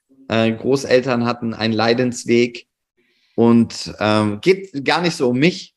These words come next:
Ich möchte nicht, dass meine Frau, meine Freunde und meine Hinterbliebenen sagen, äh, Gero hatte, hat zwar jeden Tag Sparrows gegessen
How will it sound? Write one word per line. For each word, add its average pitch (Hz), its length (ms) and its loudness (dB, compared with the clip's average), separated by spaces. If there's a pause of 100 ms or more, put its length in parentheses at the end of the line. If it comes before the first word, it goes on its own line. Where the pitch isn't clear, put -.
Ich - 140 -16
möchte 139 340 0
nicht, 123 300 -2
dass 113 220 -4
meine 110 500 -2
Frau, 120 360 2
meine 107 420 -2
Freunde 120 560 0
und 104 80 -4
meine 107 180 0
Hinterbliebenen 113 920 0 (220)
sagen, 107 800 -2
äh, 104 220 0
Gero 113 680 4
hatte, 113 320 -4
hat 117 180 -4
zwar 104 400 -2
jeden 117 220 2
Tag 110 200 -6
Sparrows 120 420 0
gegessen 110 500 -4